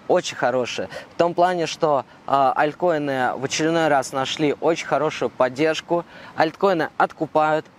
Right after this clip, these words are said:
Сверху они зажаты, а, стенками, чтобы не пробивались уровни. Также на движениях биткоина видно очень хорошо, что часть объема с биткоина также переходит в альткоины. Поэтому считаю, что, а,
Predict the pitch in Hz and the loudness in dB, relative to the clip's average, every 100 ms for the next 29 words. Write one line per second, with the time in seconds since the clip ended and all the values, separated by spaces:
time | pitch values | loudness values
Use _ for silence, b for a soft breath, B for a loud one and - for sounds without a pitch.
0 | - - 170 185 190 - 147 147 147 123 | -10 -6 0 2 0 0 0 0 -2 0
1 | 143 143 180 - 160 139 - 135 131 127 | 0 2 0 2 0 0 2 2 2 2
2 | 123 117 - - - 175 180 180 165 143 | 2 -2 -6 -12 -4 0 0 0 -2 -2
3 | 139 131 127 B B - - 160 147 147 | -2 -4 -4 B B -4 0 0 0 0
4 | 175 175 143 135 139 147 139 127 - 156 | 0 0 -2 0 0 0 0 -4 -2 2
5 | 165 156 156 147 - 175 196 180 175 151 | 2 0 -2 -2 2 2 4 2 2 2
6 | 156 151 185 175 151 139 156 175 180 160 | 2 2 2 2 2 0 0 2 2 2
7 | 143 160 175 160 160 - 165 151 151 156 | 2 2 2 2 2 0 0 2 2 0
8 | 151 147 139 135 B B - 185 175 160 | 2 2 2 0 B B 0 2 2 0
9 | 151 165 151 135 127 139 151 151 135 127 | 2 0 0 -4 -4 -2 0 0 0 0
10 | 156 160 135 - 135 131 175 147 123 135 | 2 2 -2 -4 -2 0 0 0 0 0
11 | 127 - 170 170 160 147 B B - 185 | -2 0 2 4 2 -4 B B 0 0
12 | 190 202 - - 175 180 - 180 175 170 | 0 -2 -2 0 2 2 2 2 4 4
13 | 160 - 143 151 147 | 2 0 0 2 2